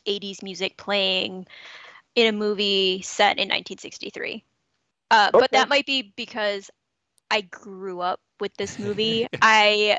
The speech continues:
Speaker 1: I mean, the second we hit play, I was singing. Uh, I apologized to Eric early. I'm like, "I, I've seen this so many times. You're gonna get every line, every song from me." And he did. It was, it was a lot of singing at
Speaker 3: It
Speaker 1: our
Speaker 3: was a,
Speaker 1: house.
Speaker 3: that was a lot of it.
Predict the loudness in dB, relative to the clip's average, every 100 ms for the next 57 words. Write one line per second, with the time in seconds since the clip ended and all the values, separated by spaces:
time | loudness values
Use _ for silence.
0 | 0 -4 -4 -8 -12 -4 -2 -2 -2 -2
1 | 0 -4 -6 -6 -6 -4 0 4 4 2
2 | 0 -4 -12 -10 -6 -2 0 0 -2 -6
3 | -14 -16 -14 -6 0 2 2 2 0 0
4 | -2 -2 -4 -4 0 -2 -2 -4 -2 -2
5 | -2 -2 -2 -2 -2 -4 -4 -4 2 4
6 | 4 2 0 -2 -4 -10 -10 -10 -8 -8
7 | -6 -2 0 0 -4 -10 -16 _ -18 -4
8 | 0 0 2 2 2 -2 -4 0 2 2
9 | 0 -2 -2 -4 -10 -4 -4 -4 -6 -6
10 | -4 -4 -6 -8 -14 -16 -14 -4 0 2
11 | 4 2 -2 _ _ -18 -10 -8 -8 -10
12 | -8 -6 -2 0 0 -2 -4 -2 0 0
13 | -2 -4 -8 0 2 2 -2